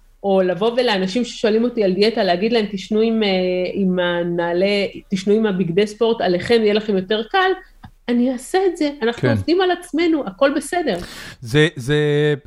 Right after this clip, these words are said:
Speaker 2: את מסכמת לי את זה יפה, כי בעצם מה שאת אומרת, אה, עם כל הכבוד לביטוי כלכלה התנהגותית, בסופו של דבר זה whatever works. ואנחנו עוד לא יודעים מספיק, וזה רק בתחילת הדרך, ויש עוד המון דאטה שצריך להיאסף, ויש עוד המון פרמטרים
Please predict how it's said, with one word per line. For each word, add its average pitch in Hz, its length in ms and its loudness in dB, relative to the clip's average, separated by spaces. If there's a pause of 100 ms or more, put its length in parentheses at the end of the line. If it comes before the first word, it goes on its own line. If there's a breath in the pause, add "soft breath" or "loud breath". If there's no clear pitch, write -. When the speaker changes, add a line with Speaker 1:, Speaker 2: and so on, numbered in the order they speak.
Speaker 2:
את 139 320 0
מסכמת 165 540 0
לי 165 120 4
את 123 80 0
זה 131 80 0
יפה, 143 300 0
כי 135 160 0 (200)
בעצם 156 560 0
מה 143 140 2
שאת 170 240 2
אומרת, 131 560 0 (600 loud breath)
אה, 120 160 2 (120)
עם 123 100 -2
כל 156 180 2
הכבוד 147 340 0
לביטוי 139 460 0
כלכלה 123 380 0
התנהגותית, 123 840 0
בסופו 123 480 2
של 180 160 -2
דבר 139 460 0 (260)
זה 113 380 0
whatever 127 380 2
works. - 720 -2 (520 loud breath)
ואנחנו 123 680 0
עוד 117 80 -4
לא 131 120 0
יודעים 165 300 0
מספיק, 135 640 -2
וזה 104 320 0
רק 135 220 2
בתחילת 151 480 0
הדרך, 120 540 0
ויש 120 280 0
עוד 127 80 2
המון 135 320 2
דאטה 131 260 2
שצריך 127 480 -2
להיאסף, 123 380 0
ויש 120 160 2
עוד 131 140 2
המון 135 260 2
פרמטרים 135 600 0